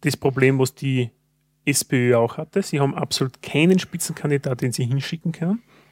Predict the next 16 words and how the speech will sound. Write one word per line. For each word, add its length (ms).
Drum 160
siehst 380
du 60
auf 140
siebzig 280
Prozent 320
der 60
Plakate 640
niemanden 500
und 140
wenn, 200
dann 140
noch 160
die 160
Eva 140
Glawischnik, 600